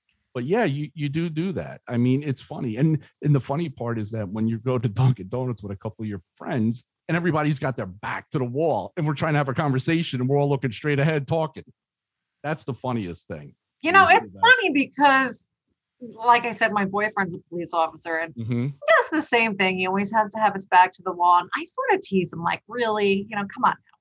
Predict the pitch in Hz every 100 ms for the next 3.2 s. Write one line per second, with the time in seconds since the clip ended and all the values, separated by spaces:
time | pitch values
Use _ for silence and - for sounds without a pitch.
0 | - 90 _ _ _ _ _ _ - -
1 | 277 539 - 392 320 247 196 - 170 160
2 | - - _ _ 127 117 - _ - 277
3 | 294